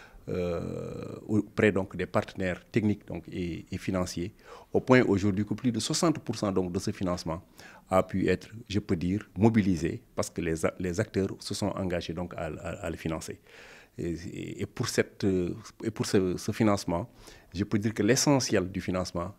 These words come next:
revient donc à la vallée du fleuve Sénégal. C'est plus de cinq cents milliards qui vont revenir donc à la vallée du fleuve Sénégal. C'est cinquante mille hectares qui sont prévus d'être aménagés dans la vallée du fleuve Sénégal. Et ça, ça concerne tout le monde.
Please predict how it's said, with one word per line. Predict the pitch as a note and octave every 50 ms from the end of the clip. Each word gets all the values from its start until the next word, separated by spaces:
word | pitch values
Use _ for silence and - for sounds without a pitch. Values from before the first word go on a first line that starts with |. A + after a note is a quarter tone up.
| _ - -
revient | - C3+ C3+ G#2+ G#2 A2 G#2
donc | F#2 F#2+ F#2+ - G2+
à | F#2+
la | F2 D#2+
vallée | D#2 F2 F2 E2+ E2
du | E2
fleuve | - - F#2 F2+ F2+ F2 - _ _ _ _ _ _ -
Sénégal. | - - F2+ E2+ D#2+ - - - -
C'est | - - F2+
plus | - - G#2 F2+
de | -
cinq | - - - C3+ C#3
cents | C3+ - - G#2
milliards | G#2 G2+ F#2 E2+ D#2+ E2+ E2 - - - _ _ _ _ - - - - - -
qui | - F#2+
vont | F2+
revenir | F#2 G2 G#2 G2 F#2+ F#2+ F2+
donc | - F2 -
à | F#2
la | F2+ E2+
vallée | D#2 E2 E2+ E2
du | -
fleuve | - - F2+ D#2+
Sénégal. | - - - D#2+ D#2+ E2 G2 A#2+ - _ _ _ _ _ - - _ _
C'est | - - -
cinquante | - - C#3 C#3+ C#3+ - D3 C#3+ - -
mille | B2 A#2+ A2+
hectares | A2+ - - A2+ G2+ F#2 D#2 - - -
qui | - G#2
sont | - G2+ F#2
prévus | - - G#2 F2+ F#2+
d'être | G2 F#2 -
aménagés | - F#2+ F#2 F2+ F2+ F2 E2+ E2+ E2+
dans | D#2+ D#2+ D#2
la | D#2 D2+
vallée | D#2+ E2+ F2 D#2+
du | -
fleuve | - F2+ E2+
Sénégal. | E2+ - F2 F2 E2 F2 G#2+ C3+ - _ _ _ _ - - - _ -
Et | -
ça, | - G#2 G2
ça | - F#2
concerne | E2+ - F#2 F2 - E2 D#2+ G#2+ - - -
tout | - A2
le | F#2+
monde. | F2 E2+ G#2 C#3+